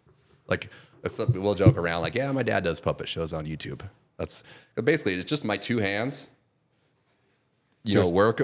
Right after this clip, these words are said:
Speaker 1: working the thing, you know, I'm just,
Speaker 2: <laughs>
Speaker 1: this hand's doing this hand. This, I haven't took it as far as I got a pink glove and a black glove, and I have, like, a relationship between these two hands. And you'll see, I have a video coming up, actually, that, uh,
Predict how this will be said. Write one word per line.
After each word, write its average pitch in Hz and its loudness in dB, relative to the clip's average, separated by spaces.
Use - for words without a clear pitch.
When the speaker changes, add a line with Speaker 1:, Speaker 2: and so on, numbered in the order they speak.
Speaker 1:
working 117 4
the 156 6
thing, 170 2
you 120 4
know, 127 4
I'm 123 4
just, 139 2
Speaker 2:
<laughs> 104 0
Speaker 1:
this 98 4
hand's 127 0
doing 139 4
this 143 4
hand. 147 2
This, 120 -6
I 131 0
haven't 135 0
took 104 0
it 104 2
as 95 0
far 95 2
as 85 0
I 104 0
got 90 0
a 80 -4
pink 107 -4
glove 104 2
and 98 0
a 87 -2
black 87 -4
glove, 87 -2
and 90 0
I 92 2
have, 92 -4
like, 87 -2
a 92 2
relationship 85 -4
between 85 -6
these 85 -4
two 82 -8
hands. 85 -6
And 110 -4
you'll 165 2
see, 143 -4
I 120 0
have 135 0
a 101 0
video 90 0
coming 82 -4
up, 80 -6
actually, 80 -8
that, 76 -6
uh, 78 -6